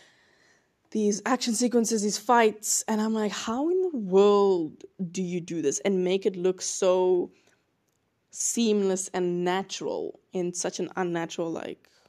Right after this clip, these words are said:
world?" That makes sense, and real, you know what I mean? And I'm just, I was, like, super impressed, and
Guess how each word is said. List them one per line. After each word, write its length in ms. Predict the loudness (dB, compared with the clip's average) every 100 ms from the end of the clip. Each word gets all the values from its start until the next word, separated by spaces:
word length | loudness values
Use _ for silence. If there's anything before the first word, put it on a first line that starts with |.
| _
world?" 680 | -8 -2 0 0 0 -2 -2
That 120 | -4
makes 220 | -4 -6
sense, 380 | -6 -6 -6 -6
and 160 | -10 -10 -16 _ -6
real, 720 | -2 0 2 2 0 -4 -10 -20 -20 _
you 80 | -2
know 80 | 0
what 60 | 0
I 60 |
mean? 320 | 0 0 -4 -8 _ _ _
And 220 | -4 0
I'm 80 | 0
just, 160 | -2 2
I 140 | 2
was, 100 | 2
like, 140 | 0 0
super 280 | 0 2
impressed, 540 | 0 -4 -4 -4 -4 -6
and 140 | -10